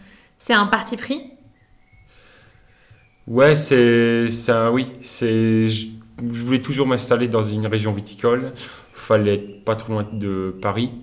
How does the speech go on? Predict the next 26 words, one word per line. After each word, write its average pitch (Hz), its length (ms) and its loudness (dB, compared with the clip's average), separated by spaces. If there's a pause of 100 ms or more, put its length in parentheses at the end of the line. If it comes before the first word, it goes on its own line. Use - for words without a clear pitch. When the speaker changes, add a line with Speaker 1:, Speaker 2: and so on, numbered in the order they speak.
(140)
Speaker 2:
aussi, 107 480 -10
hein, 95 540 -10
pas 104 80 -6
trop 101 200 -8
loin 104 60 -2
d'une 95 140 -6
sortie 107 280 -10
d'autoroute. 117 640 -6 (460)
Euh, 95 1200 0
enfin, 107 220 0
l'emplacement 117 960 0
a 107 60 0
été 104 160 -6
réfléchi, 104 460 -6
et - 20 -8
puis 113 140 -14
il - 40 -16
faut - 140 -20
qu'on 98 140 -14
soit - 180 -6
aussi 101 200 -8
sur - 160 -12
un 90 100 -8
axe 101 240 -8
principal, 101 640 -6
euh, 80 420 -10